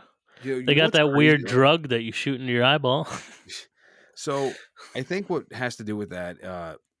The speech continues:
Speaker 1: did you know that Japan has, like, weebs, but, like, they don't weeb out for, like, samurais and shit? It's the same premise, though. They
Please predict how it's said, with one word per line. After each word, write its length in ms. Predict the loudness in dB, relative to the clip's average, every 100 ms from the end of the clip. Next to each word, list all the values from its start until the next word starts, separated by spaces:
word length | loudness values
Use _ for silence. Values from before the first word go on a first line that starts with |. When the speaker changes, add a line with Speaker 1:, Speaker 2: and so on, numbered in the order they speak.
| _ -18
Speaker 1:
did 180 | -14 -8
you 100 | -6
know 300 | -4 -6 -6
that 160 | -8
Japan 480 | -10 -16 -14 -12 -10
has, 240 | -10 -12 -12
like, 300 | -14 -14 -18 _ _ _ _ _ -20
weebs, 540 | -18 -16 -14 -14 -14 _ _ _
but, 180 | -16 -12
like, 380 | -12 -12 -18 _ _ _ _ _ _
they 140 | -8 -4
don't 240 | -4 -6
weeb 320 | -8 -8 -4
out 200 | -4 -4
for, 140 | -6 -12
like, 400 | -12 -14 -16 _ _ _
samurais 720 | -12 -8 -6 -4 -6 -6 -10
and 160 | -12 -14
shit? 320 | -12 -12 -14 -18 _ _ -16
It's 200 | -14 -12
the 100 | -8
same 400 | -6 -4 -4 -6
premise, 400 | -4 -4 -4 -8
though. 160 | -10
They 560 | -8 -6 -6 -6 -8